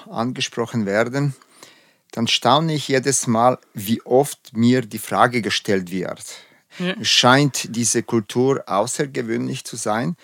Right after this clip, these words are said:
Speaker 1: Für mich ist sie normal.
Speaker 2: Okay.
Speaker 1: So. Was ist Kultur, wenn wir so philosophisch betrachten?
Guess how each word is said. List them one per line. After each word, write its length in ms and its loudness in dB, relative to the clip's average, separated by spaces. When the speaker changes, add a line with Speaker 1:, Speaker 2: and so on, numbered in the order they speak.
Speaker 1:
Für 220 2
mich 260 2
ist 140 0
sie 60 0
normal. 640 2
Speaker 2:
Okay. 340 -6
Speaker 1:
So. 260 -8
Was 180 -2
ist 160 0
Kultur, 460 2
wenn 180 2
wir 80 0
so 160 -2
philosophisch 640 -2
betrachten? 720 0